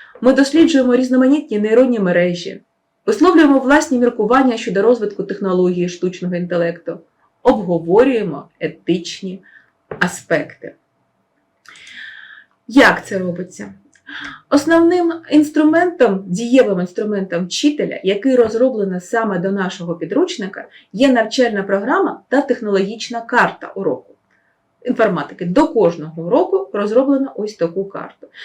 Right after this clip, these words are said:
де ми бачимо дату проведення уроку, тему, яку записує вчитель безпосередньо в журнал, і далі очікувані результати та зміст того, що опрацьовується на уроці. Тобто зміст підручника розкладено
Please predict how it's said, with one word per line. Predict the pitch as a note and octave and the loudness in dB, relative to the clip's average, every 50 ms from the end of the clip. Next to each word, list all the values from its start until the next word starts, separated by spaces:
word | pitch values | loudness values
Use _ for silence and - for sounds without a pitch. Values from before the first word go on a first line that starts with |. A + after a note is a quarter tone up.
| - - - | -20 -12 -4
де | A3 C#4+ E4+ | 0 2 2
ми | F4 E4 | 2 2
бачимо | A#3 G3+ F3 - - - - - F#3+ - - _ _ _ _ _ - | 2 2 0 -2 -4 -6 -10 -12 -12 -12 -14 _ _ _ _ _ -2
дату | G3 G3 C#4 F4 F4 F#4 F4 | 2 2 4 4 4 2 0
проведення | - E4 E4 D#4+ D#4+ D#4 - D4+ C#4+ D4 D4 | 2 2 2 4 2 2 2 4 4 2 2
уроку, | C#4+ C#4+ C#4+ C#4+ C#4+ C#4 C4+ A#3+ A#3+ - _ _ | 2 2 2 2 2 0 -2 -6 -8 -10 _ _
тему, | - F#3+ F#3+ G3 G#3 A3+ | 2 4 4 4 2 0
яку | B3 B3+ B3+ C#4 B3+ | -2 0 0 0 0
записує | C#4 C#4 C#4 - C4+ C#4 C#4 - - C4+ C4 B3+ | 0 0 0 0 -2 -2 -2 -2 -2 0 0 0
вчитель | C4 - - - C#4+ D4 D4 C4 B3+ C4 - - - - - - | 0 -2 -2 0 0 2 2 0 -4 -4 -6 -14 -20 -20 -14 -10
безпосередньо | - B3 - - - A#3 - - B3+ B3 B3 B3 B3 A#3+ A#3+ | -8 -8 -6 -4 -4 -2 2 6 6 6 6 6 2 0 -2
в | A#3+ | -2
журнал, | - - A3+ A#3 A#3 A#3 A#3 A#3+ A#3 A3+ A3+ - - - - - _ _ _ _ | -4 -4 -2 -2 -2 -2 -2 -4 -6 -8 -10 -12 -18 -20 -20 -20 _ _ _ _
і | C4+ C#4 | -2 0
далі | A#3 D4 D#4+ D#4+ D#4 C#4+ - - | 2 2 4 4 2 0 -2 -6
очікувані | G#3+ G#3+ - - - C#4 - - A#3+ A3 G#3+ G#3+ G#3+ G#3 | -8 -6 -2 2 2 2 2 2 0 0 0 -2 -2 -2
результати | G#3+ G3+ F#3 G3 F#3+ F3+ F#3 - B3 C4+ D#4+ E4 E4 E4 D#4 - - _ | -4 -4 -2 -4 -6 -6 -4 0 2 2 2 2 0 -4 -6 -8 -12 _
та | - B3 B3 A#3 | 2 2 2 2
зміст | A3+ - A3+ A#3+ B3+ A#3 G3+ - - _ _ _ | 0 -2 0 0 2 2 0 -4 -10 _ _ _
того, | - C#4 D4+ D#4+ E4 E4+ E4 | 4 4 4 4 2 0 -2
що | E4 - - - - - - - - B3+ A3+ F3 - - - _ _ | -2 -4 -8 -8 -8 -8 -4 0 2 4 4 4 2 -2 -8 _ _
опрацьовується | - F3+ - F3+ E3+ E3+ E3+ - - B3+ C4+ B3+ B3+ B3+ B3+ B3+ - - A3 | -10 -6 -2 -2 -2 -2 0 2 4 4 4 4 2 0 0 -2 -4 -6 -6
на | G#3+ A3+ A3+ | -4 -4 -4
уроці. | A3+ G#3+ F3+ - - - - - - - - - - - - _ | -2 -2 -2 -4 -4 -8 -14 -18 -18 -18 -18 -20 -20 -20 -6 _
Тобто | - C#4 C4+ - A#3 A#3+ | -2 -2 2 4 2 2
зміст | - B3 A3+ F3+ E3+ - - | 4 0 -2 -4 -4 -6 -8
підручника | - E3+ G3+ E4 A4+ - - G4 F#4 - C#4 A#3 | -6 -2 2 2 2 2 0 -2 -2 -2 0 0
розкладено | A3 A3 - - - A#3 A3 F#3+ F3+ F3+ E3+ E3+ E3 E3+ | 0 -2 -4 -4 -2 0 0 0 0 -2 -2 -4 -6 -8